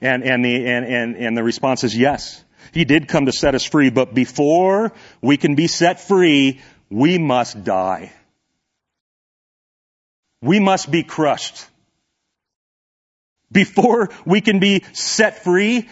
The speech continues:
and, and, and come into abundant life and truly live, there needs to be a funeral of self and sin. And Jesus knows us better than anybody else because he's the architect.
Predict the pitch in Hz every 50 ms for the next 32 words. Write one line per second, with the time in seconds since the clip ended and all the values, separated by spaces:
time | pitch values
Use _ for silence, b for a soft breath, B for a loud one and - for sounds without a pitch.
0 | B B B 147 165 156 151 - 160 156 147 143 143 - 143 147 135 127 - 202
1 | 196 196 202 196 - - 202 190 175 - 165 135 120 - 202 220 233 233 196 170
2 | 175 175 196 214 220 - 185 175 160 156 - - 226 226 208 214 208 190 190 202
3 | 208 208 202 185 160 - - - - 139 202 269 277 269 277 247 - - 220 175
4 | 160 220 220 220 220 190 190 - - - - - 202 233 254 269 226 180 135 107
5 | 85 87 - - _ _ _ _ _ _ _ _ _ _ _ _ _ _ _ _
6 | _ _ _ _ _ _ _ _ _ _ _ - 147 143 - - - - 202 247
7 | 285 285 - - - - _ _ _ _ _ _ _ _ _ _ _ _ _ _
8 | - 147 143 135 - - - 180 151 113 92 80 80 - _ _ _ _ _ _
9 | _ _ _ _ _ _ _ _ _ _ _ _ _ _ _ _ _ _ _ _
10 | _ _ _ _ _ _ _ _ _ _ _ _ _ _ _ _ _ - 120 107
11 | 104 139 143 127 135 120 - 131 131 127 113 113 104 - 139 131 123 120 113 113
12 | 123 123 117 107 104 113 117 131 151 165 156 - - - - 123 110 - 165 160
13 | 123 113 131 127 - 143 175 - 110 - - 101 87 - - _ -